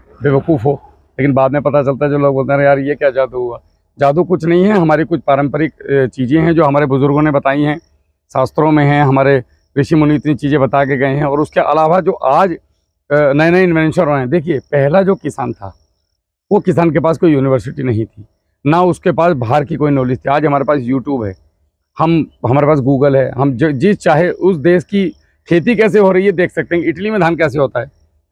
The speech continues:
नेपाल में धान कैसे होता है। पहले ये सुविधाएं नहीं थी। पहले हमारे गांव में जो चल रहा है, बस वहीं गांव में एक आध आदमी थोड़ा बहुत पढ़ा लिखा होता था और उसी को सब मान के करते थे, उसने सही बोला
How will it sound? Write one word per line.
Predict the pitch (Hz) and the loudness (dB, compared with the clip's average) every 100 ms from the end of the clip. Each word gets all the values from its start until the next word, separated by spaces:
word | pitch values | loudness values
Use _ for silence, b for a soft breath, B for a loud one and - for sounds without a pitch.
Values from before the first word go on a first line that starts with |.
| _ | _
नेपाल | 160 160 185 | -4 0 0
में | 196 160 | 2 0
धान | 160 | 0
कैसे | 151 143 143 | 0 -2 -2
होता | 123 135 | -2 -2
है। | |
पहले | - 165 175 | 0 0 2
ये | 185 190 | 2 0
सुविधाएं | - 147 156 | -2 -2 0
नहीं | 151 135 | 0 -2
थी। | - - _ _ - | -6 -18 _ _ -2
पहले | 185 | 2
हमारे | 220 185 208 | 4 4 2
गांव | 185 190 | 2 2
में | 202 | 2
जो | 185 | 0
चल | 196 175 | 0 0
रहा | 170 | 0
है, | 196 | 2
बस | 202 | 2
वहीं | 160 175 185 | 0 0 2
गांव | 180 | 0
में | 185 | 2
एक | 175 170 | 2 2
आध | 175 | 2
आदमी | 165 139 131 | 2 0 -6
थोड़ा | 139 151 | 0 2
बहुत | 156 147 | 2 0
पढ़ा | - 143 | 0 -2
लिखा | 143 147 | 0 0
होता | 127 117 | 0 0
था | 147 208 - _ - | -2 -2 -6 _ -4
और | 170 170 | 0 2
उसी | 185 | 2
को | 196 | 0
सब | 190 165 | 2 0
मान | 156 151 | 0 0
के | 147 | -2
करते | 135 113 | -4 -4
थे, | 151 170 | -4 -2
उसने | 175 165 | -2 -2
सही | 156 170 | 0 0
बोला | 143 156 | 0 -2